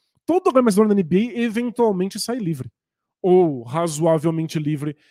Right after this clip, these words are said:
a não ser que exista uma troca de marcação. Então, o perseguidor, ele não quer exatamente impedir o arremesso, porque isso não é muito viável. Ele quer atrapalhar a vida do oponente.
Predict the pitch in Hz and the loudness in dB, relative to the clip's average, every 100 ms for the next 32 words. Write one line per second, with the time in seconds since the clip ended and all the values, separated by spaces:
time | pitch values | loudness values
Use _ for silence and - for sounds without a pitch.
0 | _ 165 170 185 - 170 196 202 - 180 | _ -4 -2 -2 -6 -8 -6 -8 -6 -2
1 | 190 - 160 131 131 123 123 120 120 _ | -2 -2 -6 -8 -10 -10 -14 -14 -18 _
2 | _ _ _ _ - 170 202 233 202 254 | _ _ _ _ -10 -6 -6 -4 -4 -2
3 | 247 277 233 170 233 277 247 254 226 - | -2 -4 -4 0 0 0 -4 -4 -6 -4
4 | 247 233 202 185 202 190 180 190 208 - | -4 -4 -6 -6 -4 -2 -2 -4 -8 -8
5 | 208 208 220 160 131 147 226 220 165 151 | -8 -6 -8 -8 -10 -4 -2 -2 -4 -4
6 | 131 120 - 117 - 147 156 156 - 160 | -6 -8 -12 -16 -14 -10 -8 -8 -6 -4
7 | 156 165 160 156 135 135 123 113 - _ | -4 -4 -6 -10 -8 -8 -8 -12 -16 _
8 | _ 233 254 - 220 - _ - 359 320 | _ -4 -2 0 0 -2 _ -10 -6 -2
9 | 370 311 320 175 202 165 165 185 180 170 | -2 0 2 2 2 0 -2 -2 -2 -4
10 | 143 110 - | -8 -12 -20